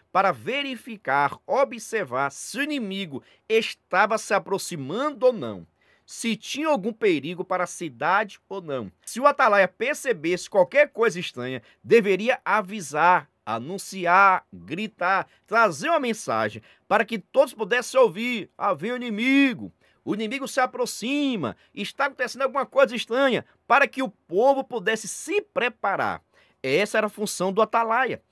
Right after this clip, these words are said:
E Deus agora revela ao profeta Ezequiel que ele foi chamado, foi colocado para ser o atalaia de Deus, para anunciar o povo a destruição, para anunciar o povo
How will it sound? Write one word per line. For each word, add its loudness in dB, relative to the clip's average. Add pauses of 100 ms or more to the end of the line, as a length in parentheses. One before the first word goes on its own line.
(200)
E -4
Deus -2
agora 6
revela 6
ao 6
profeta 0
Ezequiel -6 (280)
que -6
ele 6
foi 2
chamado, -2 (140)
foi 6
colocado 4 (220)
para 4
ser -10
o 4
atalaia 0
de -10
Deus, -12 (260)
para 0
anunciar -2
o -8
povo 0
a 4
destruição, -8 (320)
para 2
anunciar 0
o -8
povo 0